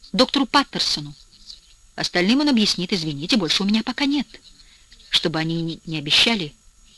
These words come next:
взамен. Он не раскроет истинные мотивы отказа.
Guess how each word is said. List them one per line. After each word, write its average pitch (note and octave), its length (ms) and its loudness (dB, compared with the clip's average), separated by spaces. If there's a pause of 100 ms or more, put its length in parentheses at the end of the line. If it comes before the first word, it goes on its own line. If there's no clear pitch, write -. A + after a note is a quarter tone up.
(140)
взамен. D3+ 440 -4 (760)
Он F#3+ 160 2
не G3 100 4
раскроет A3 640 4
истинные G3+ 500 0
мотивы D#3 380 -4
отказа. D3 440 -8